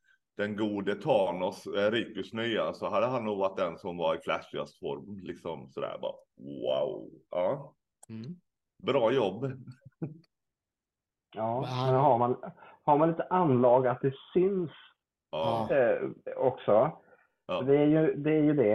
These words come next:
Speaker 3: En del, en del tränar som, ja,
Speaker 2: Mm.
Speaker 1: Ja.
Speaker 3: bara
Speaker 1: Jag
Speaker 3: den.
Speaker 1: fick,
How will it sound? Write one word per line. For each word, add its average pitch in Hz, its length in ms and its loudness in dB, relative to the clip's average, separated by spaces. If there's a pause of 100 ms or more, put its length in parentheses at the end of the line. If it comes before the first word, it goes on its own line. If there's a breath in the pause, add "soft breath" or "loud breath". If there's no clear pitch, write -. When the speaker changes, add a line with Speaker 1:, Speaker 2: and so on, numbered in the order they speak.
(120)
Speaker 3:
En 135 260 2
del, 143 360 6 (160)
en 135 320 0
del 143 240 2
tränar 120 500 2
som, 113 440 -2 (1300)
ja, 123 180 4
Speaker 2:
Mm. 147 200 -4
Speaker 1:
Ja. - 400 -2 (100)
Speaker 3:
bara 135 260 8
Speaker 1:
Jag 131 160 10
Speaker 3:
den. 117 140 8
Speaker 1:
fick, 147 120 4